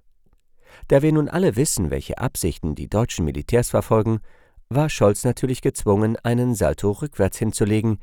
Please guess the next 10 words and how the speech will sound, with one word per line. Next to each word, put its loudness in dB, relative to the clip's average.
den 2
Skandal 0
herunterzuspielen 0
und 0
an 0
einer 0
neutralen 0
deutschen 0
Position -2
festzuhalten. -4